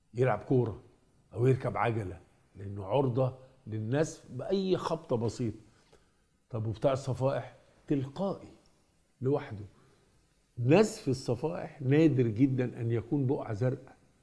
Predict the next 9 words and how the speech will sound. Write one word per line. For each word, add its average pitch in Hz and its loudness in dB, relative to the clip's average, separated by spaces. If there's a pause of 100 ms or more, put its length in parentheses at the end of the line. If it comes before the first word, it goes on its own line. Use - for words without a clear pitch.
(400)
ممكن 131 0
يكون 127 -2
ده 127 0
عيب 147 0 (480)
في 160 4 (460)
الشعيرات 120 2
الدموية 120 4 (160)
ضعيفة 123 2 (580)
فبتنفجر 123 0